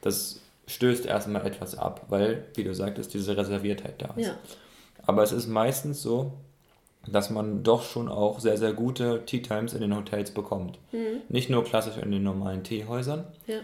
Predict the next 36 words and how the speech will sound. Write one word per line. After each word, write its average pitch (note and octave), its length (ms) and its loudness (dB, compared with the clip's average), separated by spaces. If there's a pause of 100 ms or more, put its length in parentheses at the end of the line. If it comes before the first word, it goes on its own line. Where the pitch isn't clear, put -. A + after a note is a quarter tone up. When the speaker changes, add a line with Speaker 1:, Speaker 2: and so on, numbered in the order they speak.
(180)
Speaker 1:
weil - 120 0
du - 60 2
dort G#2 260 4
einfach - 320 -6
auch G2+ 260 0
die G#2 160 -2
Kombination G2+ 720 -2
aus - 200 -4
einer G2 100 -2
Professionalität G#2 960 -4 (380)
im G#2 240 2
Service, A#2 540 0 (340)
Speaker 2:
Ja. G3+ 180 -2
Speaker 1:
aber G2+ 260 2
auch A2 140 -4
einem G#2 380 -2
gewissen G#2 460 -2
Know-how G2+ 560 0 (280)
hast. - 220 -10
Speaker 2:
Mhm. A3+ 260 0 (460)
Speaker 1:
Ähm, G2 340 0
man G#2+ 180 0
muss A#2 140 2
einfach A2 300 -4
dazu G#2+ 480 0
sagen, B2 480 -2 (340)
dass G2+ 260 -2
diese G2 300 -2 (120)
Teatime A#2+ 480 -2
bei G#2+ 120 0
mir G#2 220 2
im G#2 100 -2
Arbeitsalltag G2+ 720 -2
so G#2 220 2
aussieht, - 320 -2 (320)
meistens G2+ 680 0